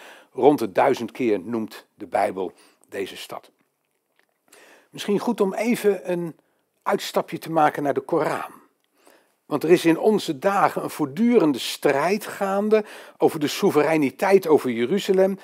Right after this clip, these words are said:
tussen Israëli's aan de ene kant, Arabieren, Palestijnen, moslims aan de andere kant. En beide volkeren claimen de stad als hun bezit.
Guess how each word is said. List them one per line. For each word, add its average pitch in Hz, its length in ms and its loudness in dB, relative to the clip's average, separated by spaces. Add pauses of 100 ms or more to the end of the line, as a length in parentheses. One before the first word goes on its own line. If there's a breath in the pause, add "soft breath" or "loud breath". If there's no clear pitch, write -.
(240 loud breath)
tussen - 300 -4
Israëli's 185 880 0
aan 131 160 -2
de 117 140 -6
ene 190 260 2
kant, 190 500 -4 (420 soft breath)
Arabieren, 165 880 0 (100)
Palestijnen, 165 800 -2
moslims 151 720 -2 (380 soft breath)
aan 139 140 -4
de 120 60 -4
andere 147 300 2
kant. 135 380 4 (400 loud breath)
En 143 180 -2
beide 185 320 6
volkeren 175 680 6
claimen 208 440 6
de 143 100 -4
stad - 320 -6
als 143 200 -4
hun 139 140 -4
bezit. - 400 -8